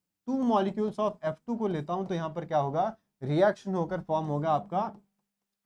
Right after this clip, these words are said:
एच एफ़, साथ ही साथ एच प्लस आयंस बाहर निकल जाएंगे। ओके, तो कुछ इस तरीके से आपको रिएक्शन देखने को मिलती है। ओके, ठीक है, अब इसको समझ लेते हैं। ओके,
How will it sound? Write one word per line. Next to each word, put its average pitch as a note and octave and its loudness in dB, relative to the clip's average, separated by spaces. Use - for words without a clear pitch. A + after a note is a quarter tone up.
एच A3 -2
एफ़, G3+ 0
साथ D3+ 0
ही D#3+ -4
साथ - -4
एच A3 4
प्लस G3 0
आयंस D3 0
बाहर C3+ -2
निकल C3+ -2
जाएंगे। A#2 -4
ओके, A3 -2
तो - -14
कुछ A#3+ -2
इस G#3 -2
तरीके G3+ 4
से G3+ -2
आपको F3 2
रिएक्शन D#3+ 0
देखने C#3+ -2
को F3+ -6
मिलती B2 -4
है। A2+ -10
ओके, G3 -4
ठीक - -4
है, - -10
अब G3 2
इसको G3+ -2
समझ G#3+ 4
लेते D3+ 0
हैं। A2+ -10
ओके, D#3+ 0